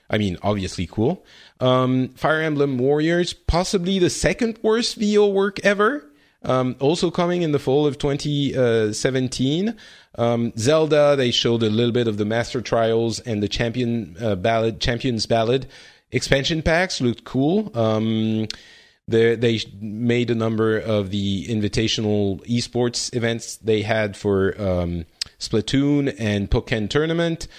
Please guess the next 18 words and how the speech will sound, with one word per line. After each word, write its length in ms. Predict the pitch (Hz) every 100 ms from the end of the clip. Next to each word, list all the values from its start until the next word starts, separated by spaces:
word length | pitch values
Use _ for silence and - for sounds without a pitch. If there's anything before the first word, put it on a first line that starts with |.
| - -
and 260 | 104 101
also 360 | 107 107 - 104
a 40 | 98
thing 240 | 107 104
about 300 | 92 85 -
around 480 | 107 90 90 85 85 -
arms. 580 | 135 139 131 131 - -
Uh, 180 | 107 95
they 260 | 95 95 87
showed 340 | - 107 98
again 500 | 95 101 98 95 92 - 98
Mario 560 | 98 101 101 101 98
and, 340 | 92 90 87 80
uh, 200 | 90 87
Rabbids. 580 | 98 131 135 135 123 - - -
It's 120 | 104
coming 260 | - 107 104
out 200 | 107